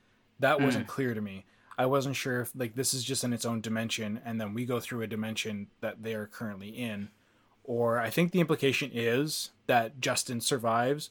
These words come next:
Speaker 1: and runs back to the alternate universe base.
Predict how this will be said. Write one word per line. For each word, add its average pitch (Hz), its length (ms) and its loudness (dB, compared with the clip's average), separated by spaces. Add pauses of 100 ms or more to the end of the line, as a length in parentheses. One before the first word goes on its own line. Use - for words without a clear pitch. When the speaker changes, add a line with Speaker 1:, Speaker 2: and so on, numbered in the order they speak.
Speaker 1:
and 110 180 -2
runs 110 220 0
back 110 520 -2
to 107 380 -2 (1160)
the 139 160 2
alternate 123 380 2
universe 117 520 0
base. 120 560 0